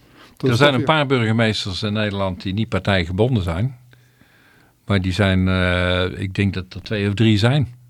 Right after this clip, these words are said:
Speaker 1: Ja, ik zou het ook zo niet
Speaker 2: En,
Speaker 1: weten.
Speaker 2: eh, want inderdaad, de politieke ervaring, die doe je meestal toch wel op in het, eh, in het politieke veld.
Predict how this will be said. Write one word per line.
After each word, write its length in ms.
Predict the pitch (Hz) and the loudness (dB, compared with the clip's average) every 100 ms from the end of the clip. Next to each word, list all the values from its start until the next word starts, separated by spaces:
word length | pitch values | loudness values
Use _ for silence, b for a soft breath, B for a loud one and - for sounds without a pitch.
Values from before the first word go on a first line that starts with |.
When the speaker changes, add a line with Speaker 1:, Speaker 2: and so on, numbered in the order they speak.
| _ _ _ | _ _ _
Speaker 1:
Ja, 120 | 127 120 | -16 -14
ik 220 | 117 - | -14 -12
zou 120 | 113 104 | -12 -8
het 120 | 113 | -10
ook 80 | - | -8
zo 180 | 113 113 | -8 -6
niet 160 | 110 | -6
Speaker 2:
En, 260 | 120 123 113 | 2 4 6
Speaker 1:
weten. 340 | 110 110 107 | 6 6 4
Speaker 2:
eh, 80 | 104 | 4
want 280 | 117 107 - | 2 2 -2
inderdaad, 500 | 113 107 110 110 107 | -2 0 2 0 0
de 80 | - | -2
politieke 500 | 123 107 120 107 95 | 2 2 2 2 2
ervaring, 720 | 98 85 151 107 92 110 104 | 0 2 2 2 2 0 0
die 140 | 107 | 0
doe 180 | 104 135 | 2 4
je 140 | 104 98 | 4 4
meestal 380 | 120 117 101 | 2 2 0
toch 200 | - 127 | -2 -4
wel 120 | 107 95 | -2 -2
op 220 | 92 - | -2 -2
in 180 | 113 107 | -2 0
het, 260 | 98 - | -2 -2
eh, 280 | 98 95 92 | -4 -2 -2
in 120 | 113 | -2
het 140 | 110 - | -2 0
politieke 500 | 104 98 107 95 90 | -2 -2 -2 -4 -2
veld. 400 | 123 110 80 | 0 0 -2